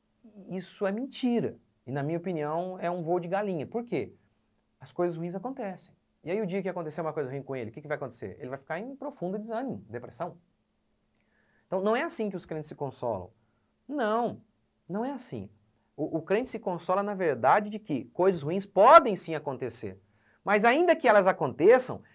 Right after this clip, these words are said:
Cristo será engrandecido. Isso vai contribuir pro nosso bem. Essa é a crença. Quer ver? Davi, Salmo. "Ah, ainda que eu ande pelo vale da sombra da morte." Ou seja, ainda que.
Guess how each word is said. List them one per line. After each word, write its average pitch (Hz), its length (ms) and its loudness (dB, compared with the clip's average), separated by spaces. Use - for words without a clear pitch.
Cristo 294 320 6
será 262 240 4
engrandecido. 262 720 0
Isso 262 300 8
vai 190 120 8
contribuir 233 580 2
pro 247 140 -4
nosso 247 280 0
bem. 202 440 2
Essa 180 300 -4
é 247 60 -2
a - 20 -10
crença. 156 320 -4
Quer - 60 0
ver? 220 240 2
Davi, 139 560 4
Salmo. 107 400 2
"Ah, 143 380 -4
ainda 277 420 4
que 285 120 0
eu 220 160 4
ande 226 280 0
pelo 202 240 0
vale 143 240 2
da 135 80 -2
sombra 120 280 -4
da 110 80 -4
morte." 95 320 -12
Ou 175 120 -2
seja, 117 460 -2
ainda 123 340 -6
que. 196 380 0